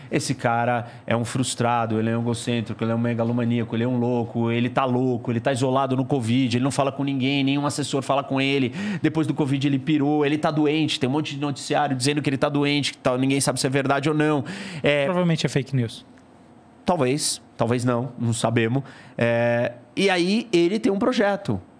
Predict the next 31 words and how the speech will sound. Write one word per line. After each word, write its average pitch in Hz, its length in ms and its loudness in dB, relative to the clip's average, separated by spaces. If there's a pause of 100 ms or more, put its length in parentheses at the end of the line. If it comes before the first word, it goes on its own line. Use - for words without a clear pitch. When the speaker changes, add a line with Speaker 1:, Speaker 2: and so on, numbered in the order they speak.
(160)
Speaker 1:
Ele 120 160 0
quer 151 160 0
ser - 140 -2
um 269 100 2
grande 147 300 0
líder 165 320 0
russo. 131 480 0
Speaker 2:
Sim. 135 300 0
Speaker 1:
Ele 156 180 2
acha 147 240 0
que 139 60 -6
a 139 40 -2
maior 139 200 0
tragédia 123 560 -2
do 117 80 -8
século 123 360 -4
vinte 117 320 -6
geopolítica 117 640 -4
foi 123 220 -4
o 123 40 -2
fim 127 360 -6
da 120 100 0
União 120 240 0
Soviética. 147 560 -2
Ele 143 60 2
Speaker 2:
Sim. 131 80 0
Speaker 1:
quer 131 100 0
recriar 127 400 -2
a 127 60 0
União 123 180 -2
Soviética. 131 580 -4